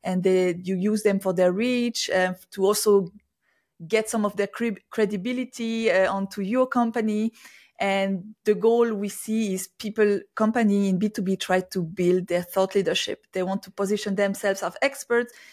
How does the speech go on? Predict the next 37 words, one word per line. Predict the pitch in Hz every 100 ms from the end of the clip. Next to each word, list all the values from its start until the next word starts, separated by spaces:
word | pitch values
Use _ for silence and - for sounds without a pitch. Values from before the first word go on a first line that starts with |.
| - -
because | 214 214
there | 185 220
is | 254
so | - 311
much | 285 285 254
noise, | 262 185 196 220
because | 220 208 190
there | 202
are | 196
so | -
many | 262 247 233
tools | 220 247 214 202 196
and | 190
so | -
many | 220 214 196
technologies | 196 - 226 220 - 196 208
that | 185 180
allow | 180 202
you, | 226 208 -
allow | 185 190 220
you | 220
to, | 208 196 185 - - - - _ _ _ _ -
to, | 196 185 185 185
to | 196
be | 175 233
out | 226 247 269
there, | 190 185 226
that | 190 190 180 - - _ _ _
so | - 254
much | 240 240
noise | 233 226 220
ma-, | 208 208 208
makes | 185 190 190 214 208
you | 214
want | 190 196 196
to | 190
build | 170 190 185 185